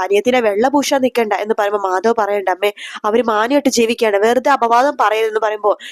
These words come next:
"എന്ത് മാന്യതയാ? എല്ലാത്തിനും കാരണം ഇവളുടെ അനിയത്തിയാണ്, ഇവളുടെ അനിയത്തി ഒരു ചീത്ത സ്ത്രീയാ" എന്ന് അ-, അ-, ലയ പറയുമ്പോഴേക്കോ,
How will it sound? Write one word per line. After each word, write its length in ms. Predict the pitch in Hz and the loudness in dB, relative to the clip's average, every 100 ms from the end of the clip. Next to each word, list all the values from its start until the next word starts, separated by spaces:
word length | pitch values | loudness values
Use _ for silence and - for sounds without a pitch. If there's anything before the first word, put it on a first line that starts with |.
| - | -4
"എന്ത് 260 | 202 226 330 | -2 0 0
മാന്യതയാ? 520 | 277 226 269 269 220 - - 180 | 0 0 2 2 0 -4 -6 -2
എല്ലാത്തിനും 400 | 185 233 262 262 | 0 2 0 0
കാരണം 180 | 247 247 240 | -2 0 0
ഇവളുടെ 280 | 302 294 | 0 0
അനിയത്തിയാണ്, 600 | 254 240 269 302 240 220 - - - | 0 0 0 2 2 0 -4 -12 -4
ഇവളുടെ 180 | 196 240 | 0 2
അനിയത്തി 200 | 247 254 | 2 2
ഒരു 80 | 269 | 0
ചീത്ത 380 | - 247 262 359 | 0 -2 -2 -2
സ്ത്രീയാ" 460 | - 247 254 262 - - 233 | -4 -2 0 2 0 -8 -4
എന്ന് 420 | 208 226 226 202 - _ - | 0 2 2 0 -2 _ -2
അ-, 340 | 320 - 240 - | 0 -2 -4 -4
അ-, 100 | 285 | -2
ലയ 240 | 294 330 339 | 0 0 0
പറയുമ്പോഴേക്കോ, 760 | 285 233 247 233 214 226 233 | -2 -2 -2 0 0 0 -2